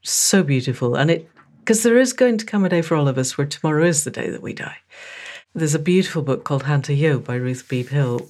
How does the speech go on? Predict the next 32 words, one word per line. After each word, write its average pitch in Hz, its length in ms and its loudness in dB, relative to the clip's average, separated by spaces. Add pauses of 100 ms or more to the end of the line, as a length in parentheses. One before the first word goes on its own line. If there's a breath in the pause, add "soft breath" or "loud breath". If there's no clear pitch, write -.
(100)
because 147 280 -2
Hanta 147 300 0
Yo 135 220 0
meant 131 460 -2 (440 soft breath)
n-, 147 280 -6
today 147 320 2
is 131 100 -2
a 131 60 0
good 135 180 -4
day 127 160 -2
to 127 140 -10
die. 127 260 -2
And 131 160 -4
it 143 120 -8
was 131 340 -6 (420 loud breath)
what - 240 -6
the 135 100 -2
warriors, 127 520 -2
Lakota 131 400 -4
warriors, 131 400 0
would 123 140 -8
say 123 200 -2
as 123 120 -6
they 123 120 -6
staked - 320 -6
themselves 127 400 -6
out 131 240 -4 (340)
to - 100 -14
face 127 220 -4
the 139 80 -4
enemy. 127 300 0 (680 loud breath)
And 147 400 4